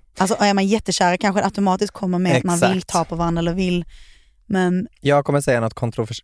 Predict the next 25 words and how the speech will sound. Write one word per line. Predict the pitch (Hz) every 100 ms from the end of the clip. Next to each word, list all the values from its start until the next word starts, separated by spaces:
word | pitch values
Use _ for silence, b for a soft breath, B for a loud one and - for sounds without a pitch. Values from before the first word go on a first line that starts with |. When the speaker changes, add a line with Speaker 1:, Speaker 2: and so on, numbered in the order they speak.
| -
Speaker 2:
kontroversiellt | - 110 110 110 - 104 95
men | 104
modigt | 101 98 95 -
nu. | 208
Speaker 1:
Ja, | 233 - - _
det | 214
har | 226
vi | 214
längtat, | 214 220 -
saknat. | 226 226 - 202 - - _
Speaker 2:
Ehm, | 117 113 107 107 104 - _ _ _ _
jag | 131
är | 143
så | 117
trött | - 107 - _ - - - _ _ _
på | -
det | 107
här | 107 98 - _ _ _ _ -
med, | 113 110 101 90 _ _ _ - B B _ -
eh, | 110 104
Speaker 1:
Po-, | 247 277 _ -
att | 220
podda? | - 220 233 - 208
Speaker 2:
kärleksspråk. | - - 135 107 98 - - - 110 110 - - - _ 202
Speaker 1:
Okej. | - 175 180